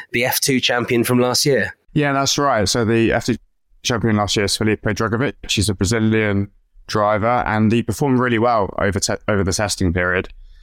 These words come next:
Speaker 2: So he filled in for half a session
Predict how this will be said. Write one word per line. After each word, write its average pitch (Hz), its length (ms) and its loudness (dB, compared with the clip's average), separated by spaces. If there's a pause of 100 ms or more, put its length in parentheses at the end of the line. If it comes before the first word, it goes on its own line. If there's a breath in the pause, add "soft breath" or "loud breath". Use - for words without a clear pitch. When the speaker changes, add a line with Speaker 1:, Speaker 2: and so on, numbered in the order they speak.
(100)
Speaker 2:
So 101 240 0
he 104 160 2
filled 110 240 0
in 104 140 0
for 101 440 0 (320)
half 123 220 -2
a 117 60 0
session 104 500 0